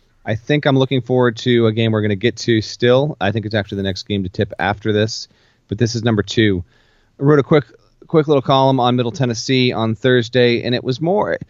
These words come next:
was basically, hey, this was what we expected this team to be. They're five and oh against the Big Ten and the S E C the past two seasons with an average win margin of almost thirteen points. That's incredible. L S U should hire Kermit Davis. They should be trying to make that happen literally today, behind the scenes.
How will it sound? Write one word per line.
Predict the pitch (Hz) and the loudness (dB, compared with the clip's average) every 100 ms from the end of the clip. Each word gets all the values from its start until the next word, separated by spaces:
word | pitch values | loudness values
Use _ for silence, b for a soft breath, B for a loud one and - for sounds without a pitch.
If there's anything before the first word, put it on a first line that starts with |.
| b b | b b
was | 156 156 | -2 2
basically, | 190 196 175 170 139 | 2 2 -2 0 2
hey, | 131 107 | 2 2
this | 139 - | 0 2
was | 170 135 | 0 2
what | 131 | 2
we | 131 | 2
expected | 117 - 120 113 | -2 0 -4 -2
this | 110 | -8
team | - 113 | -6 -6
to | 110 | -4
be. | 98 90 92 _ _ _ | -4 -6 -8 _ _ _
They're | 104 | -10
five | - - 165 202 | -6 0 2 2
and | 196 | 2
oh | 170 | 2
against | 143 139 - | 2 -2 -4
the | |
Big | 123 127 | -4 -2
Ten | - 127 | -2 -2
and | 117 | -2
the | 113 | -2
S | 110 - | -2 -4
E | 110 | -6
C | 113 | -6
the | 98 | -2
past | 113 107 107 | 0 0 -4
two | 107 | -8
seasons | - 104 101 95 | -6 -6 -6 -10
with | 95 | -8
an | 104 - | -6 -2
average | 113 120 117 104 | 0 0 -2 -2
win | 107 110 | -4 -2
margin | 104 101 95 101 | -2 -2 -4 -6
of | 92 | -4
almost | 101 104 95 - | -2 -2 -4 -2
thirteen | 110 - 104 | -2 -2 -6
points. | 90 85 85 - | -4 -6 -6 -6
That's | - 107 | -6 -4
incredible. | 117 - 98 82 90 - b b - | -2 0 -2 -2 -8 -10 b b -2
L | 135 | 2
S | 156 - | 2 2
U | 143 | 0
should | 131 | 0
hire | 123 117 104 | 0 0 0
Kermit | 120 107 - | -4 -6 -6
Davis. | 92 82 98 - | -8 -8 -12 -8
They | 101 110 | -6 -4
should | 143 | -4
be | 131 | -4
trying | 123 170 165 | -2 -2 0
to | |
make | 139 135 | 0 0
that | 131 | 0
happen | 117 113 117 110 _ - | 0 -2 -4 -10 _ -10
literally | 123 139 135 117 | -2 0 2 0
today, | 104 104 87 80 107 | -2 -4 -4 -6 -6
behind | 104 101 92 | -6 -6 -6
the | |
scenes. | 90 90 90 - | -8 -6 -8 -10